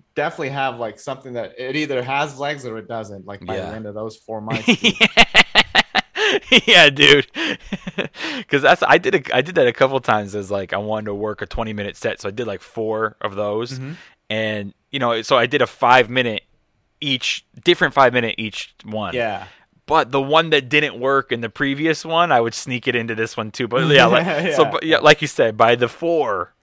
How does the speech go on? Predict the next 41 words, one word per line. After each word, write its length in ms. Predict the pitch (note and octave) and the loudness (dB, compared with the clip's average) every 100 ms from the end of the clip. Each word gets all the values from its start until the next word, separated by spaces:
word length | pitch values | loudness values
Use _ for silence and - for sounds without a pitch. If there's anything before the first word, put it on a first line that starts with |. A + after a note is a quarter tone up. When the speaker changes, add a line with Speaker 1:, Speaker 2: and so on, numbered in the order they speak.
| _ _ | _ _
Speaker 2:
it's 180 | - A#2 | -8 -4
like, 180 | A2+ G#2+ | -4 0
"All 60 | A#2+ | 0
right, 140 | G2+ | 0
if 100 | G2 | 2
that 200 | C3+ D#3 | 4 4
one 120 | C#3+ | 2
didn't, 320 | C3+ B2+ A#2+ - _ | -4 -6 -8 -14 _
it's 280 | - B2+ C#3+ | -16 -12 -8
time 200 | - F3 | 2 2
to 80 | D3+ | 6
let 140 | C#3+ | 4
it 60 | A#2+ | 4
go." 220 | C3 C3+ A2+ | 2 4 2
<laughs> 40 | |
Speaker 1:
It's, 160 | C#3+ G3+ | 0 -4
it's 280 | D3+ - - | -2 -2 -2
time 260 | E3+ D#3 | 0 0
to 80 | D#3+ | -2
throw 240 | E3+ E3 D#3+ | -2 0 0
it 60 | |
away, 300 | D#3+ D#3+ D#3 | 0 -2 -4
man. 260 | D3 E3+ F3+ | -4 -6 -4
<laughs> 800 | C#4+ C4 C#4+ - A#3+ - F#3+ - - | -6 -6 -8 -8 -10 -10 -12 -10 -4
Speaker 2:
And 100 | A#3 | -2
I 60 | |
don't 240 | C#4 D#4+ E3 | 0 0 0
mind 260 | E3+ F3 | 0 0
that 120 | E3 | -2
there's 180 | D#3 C#3 | -2 -2
only 280 | C#3+ D3 C#3 | 0 0 -2
ten 380 | - - C3+ C#3 | -4 -2 0 -2
because, 340 | B2+ C3 A#2+ | -4 -4 -2
like, 160 | A#2 - | -2 -4
you 120 | A#2+ B2 | -6 -6
know, 140 | A2+ - | -4 -6
it 60 | |
won't 280 | G#2+ C3 - | -4 -4 -2
last 360 | A2+ G#2+ - F2+ | -2 -2 -4 -8
long. 360 | E2+ E2+ B2 _ _ _ _ | -8 -10 -12 _ _ _ _
Speaker 1:
Yeah. 280 | C#3+ B2+ G2+ | -4 -4 -4